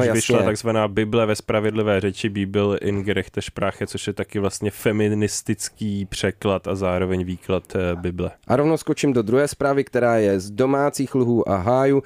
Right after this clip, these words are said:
Speaker 2: Myslím, že asi tak dva týdny zpátky jsme informovali o rozhodnutí několika českých baptistických sborů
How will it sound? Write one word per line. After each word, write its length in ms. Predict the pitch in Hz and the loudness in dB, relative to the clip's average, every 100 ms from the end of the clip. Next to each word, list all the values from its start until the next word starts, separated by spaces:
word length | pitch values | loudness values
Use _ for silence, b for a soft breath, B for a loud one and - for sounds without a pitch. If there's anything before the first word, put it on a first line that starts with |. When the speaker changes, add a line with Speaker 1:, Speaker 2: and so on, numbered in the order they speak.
| B B | B B
Speaker 2:
Myslím, 260 | 123 117 127 | -4 0 2
že 160 | 123 - | 2 0
asi 200 | 107 101 | -4 -4
tak 140 | 117 | -4
dva 180 | 98 110 | -2 -2
týdny 300 | 117 110 110 | -2 -2 -2
zpátky 400 | - - 107 - | -2 0 -2 0
jsme 180 | - 107 | 0 0
informovali 680 | 101 107 120 117 113 113 101 | 0 0 0 2 2 2 2
o 80 | 95 | 0
rozhodnutí 560 | 101 101 107 113 - | 0 0 0 0 2
několika 400 | 107 - 104 101 | 0 2 0 -2
českých 460 | - 104 - 104 95 | -2 -2 -4 -6 -2
baptistických 800 | 98 - 107 - 113 - 101 92 | -2 0 -4 -2 -4 -4 -6 -4
sborů 360 | 98 113 120 | 0 2 2